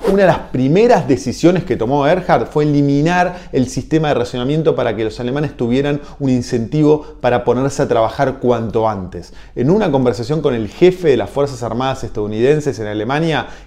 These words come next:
quien se mostraba contrario a la medida por miedo a la inestabilidad social que esto podría generar, Erhard defendió y dijo lo siguiente:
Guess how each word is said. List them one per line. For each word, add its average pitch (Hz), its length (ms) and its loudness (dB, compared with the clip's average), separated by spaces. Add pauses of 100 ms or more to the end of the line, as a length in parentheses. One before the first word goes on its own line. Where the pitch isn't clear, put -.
quien 107 160 -6
se 120 160 -4
mostraba 143 880 0
contrario 156 640 6
a 131 60 6
la 117 80 2
medida 117 400 2
por 110 200 0
miedo 165 580 2 (180)
a 117 80 0
la 117 80 0
inestabilidad 113 680 0
social 143 680 4 (180)
que 120 100 0
esto 120 220 2
podría 117 300 2
generar, 123 840 0
Erhard 156 520 2
defendió 123 840 0 (260)
y 113 160 -2
dijo 123 320 0
lo 113 100 0
siguiente: 95 720 -2